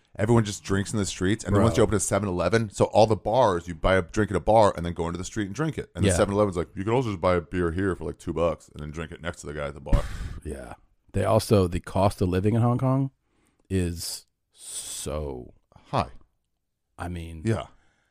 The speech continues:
Speaker 2: they were ta-, they were talking, 'cause, you know, here in the States, people always talk about San Francisco, New York,
Speaker 1: New York
Speaker 2: and, uh, and,
Speaker 1: sucks
Speaker 2: and
Speaker 1: for
Speaker 2: my,
Speaker 1: that.
Speaker 2: eh, but that shit's all over. Like, the prices, there's, like, one bedrooms that are twenty million dollars there,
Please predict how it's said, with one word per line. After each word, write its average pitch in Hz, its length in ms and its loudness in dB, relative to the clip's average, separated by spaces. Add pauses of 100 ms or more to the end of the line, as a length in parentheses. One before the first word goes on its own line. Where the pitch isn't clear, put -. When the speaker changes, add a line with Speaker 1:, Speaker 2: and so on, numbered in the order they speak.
(320)
Speaker 2:
they 107 120 4
were 123 120 6
ta-, 113 220 0
they 110 140 4
were 110 160 6
talking, 110 400 0
'cause, 107 160 -2
you 117 80 4
know, 113 80 2
here 127 180 4
in 120 60 6
the 107 80 2
States, 110 280 2
people 104 240 -2
always 95 160 0
talk 98 160 -4
about 92 380 -4
San 117 160 2
Francisco, 110 400 0
New 98 100 2
York, 92 400 -2 (440)
Speaker 1:
New 82 120 -6
York 90 120 0
Speaker 2:
and, 90 140 -2
uh, - 40 -4
and, 87 180 -8
Speaker 1:
sucks - 300 -8
Speaker 2:
and 92 80 -8
Speaker 1:
for - 20 -2
Speaker 2:
my, 92 140 -2
Speaker 1:
that. - 120 -6 (140)
Speaker 2:
eh, 76 160 -12 (260)
but 104 320 4
that 104 440 2
shit's - 440 0 (100)
all 98 240 4
over. 85 420 -2
Like, 95 120 -4
the 101 80 -2
prices, 151 600 2 (540)
there's, 190 160 4
like, 156 140 6
one 117 320 6
bedrooms 98 500 -2
that 85 80 -4
are 82 60 -4
twenty 104 440 2
million 87 340 -2
dollars 76 380 -10
there, - 100 -14